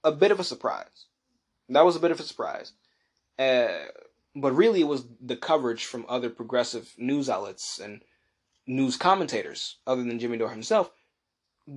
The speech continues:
fighting against this policy that they championed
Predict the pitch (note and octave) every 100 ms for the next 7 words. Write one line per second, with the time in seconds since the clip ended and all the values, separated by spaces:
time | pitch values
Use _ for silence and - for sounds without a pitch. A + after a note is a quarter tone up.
0 | C3+ - F#3 F#3+ E3+ D3 B3 F#3 - -
1 | - - C#3 - C3+ F#3 E3 - C3+ B2+
2 | B2+ C3+ C3+ G#3+ G#3+ C#3+ C#3